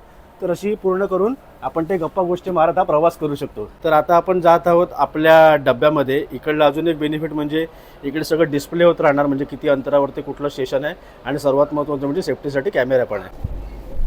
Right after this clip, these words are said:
आणि या डब्यामधून दुसऱ्या डब्यामध्ये जाऊ शकत नाही आणि दुसऱ्या डब्यामधलं इथे येऊ शकत नाही. इथे बे-, बेसिंग आहे, इथे कचरापेटी आहे आणि इथे हे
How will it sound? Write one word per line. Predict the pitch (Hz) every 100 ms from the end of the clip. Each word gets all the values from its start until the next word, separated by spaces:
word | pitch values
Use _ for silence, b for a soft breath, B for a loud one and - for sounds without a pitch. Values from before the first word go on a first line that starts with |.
| - - - 131
आणि | 151 160
या | 151
डब्यामधून | 175 185 185 180 175 180
दुसऱ्या | 156 165 170
डब्यामध्ये | 170 170 170 170
जाऊ | 147 165
शकत | 175 165 175
नाही | 180 175
आणि | 165
दुसऱ्या | 143 156 160
डब्यामधलं | 156 156 156 170
इथे | 139 165
येऊ | 160 165
शकत | 160 147 127
नाही. | 127
इथे | 127 135
बे-, | 135 123 127 123
बेसिंग | 127 156 151
आहे, | 151 156 147
इथे | 123
कचरापेटी | 135 127 135 147 147 151
आहे | 143 185 - - - - - -
आणि | 123 139
इथे | 131 147
हे | 147 143 147 147 147